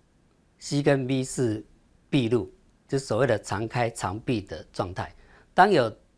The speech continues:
做动的时候，两个接点的状态会互换，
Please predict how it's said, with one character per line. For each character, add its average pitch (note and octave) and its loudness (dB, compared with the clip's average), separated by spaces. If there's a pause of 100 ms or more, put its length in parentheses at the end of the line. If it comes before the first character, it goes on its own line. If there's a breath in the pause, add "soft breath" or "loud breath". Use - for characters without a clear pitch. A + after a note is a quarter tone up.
(520)
做 F3+ 8
动 D#3 4
的 A2+ -2
时 G#2+ -8
候， A2+ -4 (1500)
两 A2 2
个 B2 0
接 D#3 2
点 G2 -2
的 A2+ -10
状 A#2 -2
态 A2+ -4
会 G#2+ -6
互 G2+ -6
换， G2+ -6